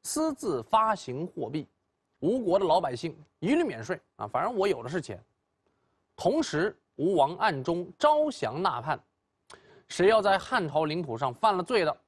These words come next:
来我吴国当兵，我提供庇护，好吃好喝的款待着。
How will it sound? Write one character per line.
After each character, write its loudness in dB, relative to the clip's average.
来 6
我 2
吴 -2
国 2
当 -2
兵， -2
我 0
提 -2
供 -2
庇 -4
护， -10
好 -2
吃 -4
好 -4
喝 -6
的 -6
款 -6
待 0
着。 -8